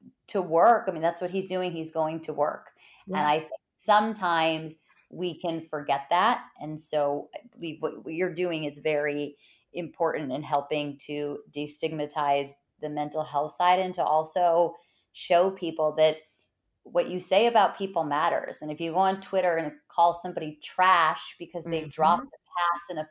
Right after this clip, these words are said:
Speaker 1: football game, that matters. And that's not okay. And
Speaker 2: And
Speaker 1: so
Speaker 2: it,
Speaker 1: I think, you know, it's all part of the same thing.
Speaker 2: And it's, it's interesting 'cause one of the moments that stands out in my memory, um, for, for a guy who played for the Niners and a, a man of true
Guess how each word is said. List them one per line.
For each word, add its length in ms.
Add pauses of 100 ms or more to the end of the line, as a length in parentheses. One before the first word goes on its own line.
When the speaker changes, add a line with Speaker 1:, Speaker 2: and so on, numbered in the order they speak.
Speaker 1:
football 460
game, 400 (380)
that 280
matters. 720 (120)
And 120
that's 180
not 160
okay. 460 (520)
And 120
Speaker 2:
And 60
Speaker 1:
so 260
Speaker 2:
it, 80
Speaker 1:
I 40
think, 220 (440)
you 120
know, 120
it's 120
all 120
part 180
of 40
the 60
same 200
thing. 140 (640)
Speaker 2:
And 100
it's, 180
it's 140
interesting 380
'cause 120
one 160
of 80
the 80
moments 360
that 220
stands 360
out 240
in 80
my 160
memory, 800
um, 520
for, 760
for 120
a 120
guy 220
who 60
played 260
for 80
the 100
Niners 480
and 120
a, 240 (100)
a 40
man 300
of 180
true 520